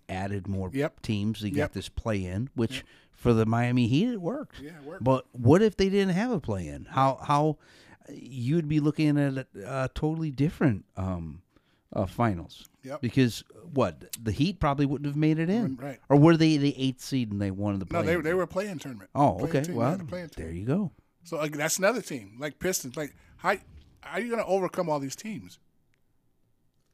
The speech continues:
Speaker 2: Pistons have no, they have a little talent, but they don't have anything. Like,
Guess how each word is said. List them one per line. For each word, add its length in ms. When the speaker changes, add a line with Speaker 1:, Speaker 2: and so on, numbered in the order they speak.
Speaker 2:
Pistons 320
have 200
no, 280
they 80
have 140
a 40
little 220
talent, 340
but 100
they 80
don't 120
have 220
anything. 340
Like, 160